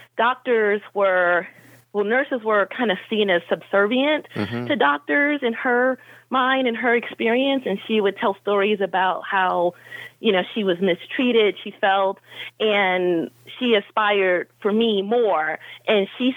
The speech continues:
Speaker 1: saw it, they both saw it as generational progress to have me, um, become a physician. So I never really entertained a career in nursing. My mom went straight to medicine. Doctors are the leaders of the healthcare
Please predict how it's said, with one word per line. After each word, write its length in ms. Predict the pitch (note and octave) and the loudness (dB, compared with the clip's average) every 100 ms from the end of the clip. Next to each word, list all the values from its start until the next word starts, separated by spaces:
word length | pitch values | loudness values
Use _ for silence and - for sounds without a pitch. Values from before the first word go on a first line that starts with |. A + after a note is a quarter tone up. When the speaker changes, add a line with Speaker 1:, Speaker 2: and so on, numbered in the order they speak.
| - | 0
Speaker 1:
saw 200 | G3 F3 | 0 2
it, 120 | E3+ | 0
they 80 | G3 | 0
both 280 | F3+ G#3+ A3 | 0 0 -2
saw 160 | G#3 F#3+ | 0 0
it 80 | F#3 | 0
as 140 | E3+ | 0
generational 840 | - G#3+ F#3+ F#3+ G#3+ - F#3 D#3+ | -2 0 2 2 0 -2 0 -2
progress 560 | - B3 B3+ F3 B2 E2+ - - - - | 0 0 0 0 -2 -4 -12 -20 -20 -4
to 60 | E3 | -2
have 280 | G#3+ F#3+ F#3+ | 2 0 0
me, 520 | G#3+ G3 F#3 E3+ F3 - - - | 0 2 0 -2 -6 -12 -20 -6
um, 240 | F#3+ F3+ F3+ | -2 0 -2
become 320 | F#3 G#3 E3 | -4 -2 -2
a 60 | F3 | -2
physician. 540 | G3 G4 F4+ F#3+ F#3 - | -2 -2 -2 -4 -6 -2
So 400 | A#3+ A3 G#3+ G#3 - - - - - _ C4 | 0 2 0 -2 -8 -20 -20 -20 -20 _ -4
I 80 | |
never 320 | C#4 D#4+ B4 C5 F#4+ | 0 0 2 0 0
really 240 | G4+ D#4+ | 0 0
entertained 920 | D4+ D#4 D4 - D4+ C#4 C4+ B3+ A#3 A#3 - - - | -2 0 -2 -2 0 2 2 2 0 -4 -14 -14 -2
a 300 | A#3 G#3+ G3+ | 0 2 0
career 320 | - C4 A#3 | -2 -2 2
in 160 | G#3+ G#3 | 2 2
nursing. 680 | G3 F#3+ - F#3+ F#3 F#3 F#3 - - | 0 0 -2 0 2 2 -2 -6 -6
My 120 | G#3+ | -4
mom 380 | G#3 A3 A3+ A3 | 0 0 0 0
went 180 | A3 F#3 - | 0 -2 -2
straight 300 | A3 A3+ G#3+ | 0 0 -2
to 80 | B3 | -2
medicine. 720 | A3 F#3+ G3 - F#3+ F#3+ G3 - - - - | 2 2 2 -2 0 0 0 -6 -16 -16 -4
Doctors 320 | A3 A3 G#3+ | -2 -2 0
are 160 | G3+ F#3+ | 0 0
the 300 | F#3 F3 E3+ | 0 0 0
leaders 360 | G3 C4+ C4+ | 0 0 2
of 80 | A#3 | 0
the 80 | G#3+ | -2
healthcare 500 | - A#3 G#3+ - | -2 -2 0 -2